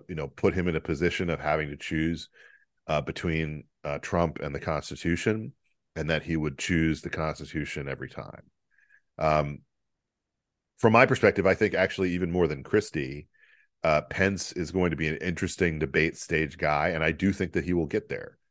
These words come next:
because I think that there's just this latent, uh, evangelical Christian base, you know, George W. Bush voter who really, you know, wants a, a clean-cut guy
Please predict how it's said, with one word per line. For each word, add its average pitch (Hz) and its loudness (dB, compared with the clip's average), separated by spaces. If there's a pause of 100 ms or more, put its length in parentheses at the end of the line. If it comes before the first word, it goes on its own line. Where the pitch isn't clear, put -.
(300)
because 76 -6
I 78 4
think 82 0
that 82 -2
there's 82 2
just 87 -2
this 80 -4
latent, 98 -2 (640)
uh, 78 2
evangelical 95 6
Christian 85 0
base, 82 2 (580)
you 90 -2
know, 78 2
George 92 4
W. 95 6
Bush 85 2
voter 80 2 (400)
who 92 4
really, 92 6 (360)
you 107 -4
know, 85 0
wants 90 2
a, 80 2 (920)
a 85 2
clean-cut 107 2
guy 85 4